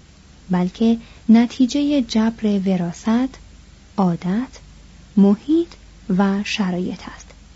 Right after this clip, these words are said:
این ذهن سیال که فقط حالات روانی است،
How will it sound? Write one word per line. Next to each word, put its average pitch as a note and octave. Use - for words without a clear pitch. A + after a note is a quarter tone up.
این F4+
ذهن D4
سیال B3+
که B3+
فقط G#3+
حالات F#3+
روانی F#3
است، -